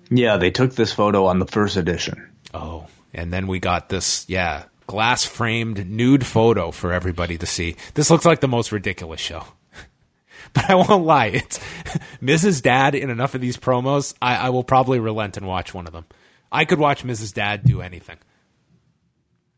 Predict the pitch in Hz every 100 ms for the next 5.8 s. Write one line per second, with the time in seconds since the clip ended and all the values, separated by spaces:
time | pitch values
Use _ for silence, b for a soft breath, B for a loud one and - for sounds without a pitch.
0 | _ _ 92 98 120 139 135 143 139 131
1 | 123 135 - 87 - _ _ _ _ _
2 | - - 123 139 127 85 - _ - 85
3 | 80 80 - 95 98 107 95 90 82 80
4 | 82 b b b b b b b - 160
5 | 185 170 170 185 147 127 127 -